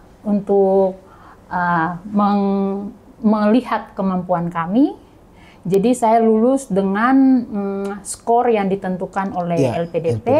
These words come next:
Speaker 2: P.
Speaker 1: Selanjutnya proses yang ketiga dalam seleksi yaitu wawancara,
Speaker 2: Wawancara.
Speaker 1: di mana itu proses yang sangat challenging kalau
Speaker 2: Ya,
Speaker 1: untuk
Speaker 2: ya, ya.
Speaker 1: teman-teman Papua ya,
Speaker 2: Ya, ya.
Speaker 1: di mana mereka mau menilai nih, kamu layak atau tidak mendapatkan beasiswa.
Speaker 2: Oke.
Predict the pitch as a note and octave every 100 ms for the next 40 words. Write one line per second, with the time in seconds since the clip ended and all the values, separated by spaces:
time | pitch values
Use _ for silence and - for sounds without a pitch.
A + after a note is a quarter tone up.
0 | F#4+ G4 - - - - G#3+ G3+ G3+ G3
1 | G3+ D4 F4 G4 F#4+ - _ - - -
2 | A3 A3 G#3 - G#3+ G3 G3+ G#3 G3+ B3
3 | B3 F#3+ F3 F3 F#3 F#3 A#3+ G#3 G#3 F#3
4 | F3 F3 F#3 G3 G3 A#2+ A2 - - G3
5 | G#3 G#3 G#3+ B3+ C4+ A3 C4 A#3 - -
6 | - G#3+ G#3+ B3 A#3+ A#3+ G#3+ G3 F#3+ F#3
7 | F#3 F#3 - - - F#3+ F#3+ F#3+ F#3 -
8 | _ - - G3 G#3+ A3 G3+ G3+ F#3+ F#3+
9 | F3+ - - F#3+ F#3 F#3 F3+ F3 F3 G#3+
10 | A3 F3 F3 G3 - - - - G3 A3
11 | A#3 G#3 G#3 B3 A#3 G#3 G3+ G3 G#3 B3
12 | B3 A#3+ A3 G3 G3+ A3 G#3+ G3 G#3+ G#3+
13 | G3+ G3 F3+ E3+ E3 E3 E3+ D#3+ D#3+ D#3+
14 | - D#3+ - C#3+ C3+ G#2+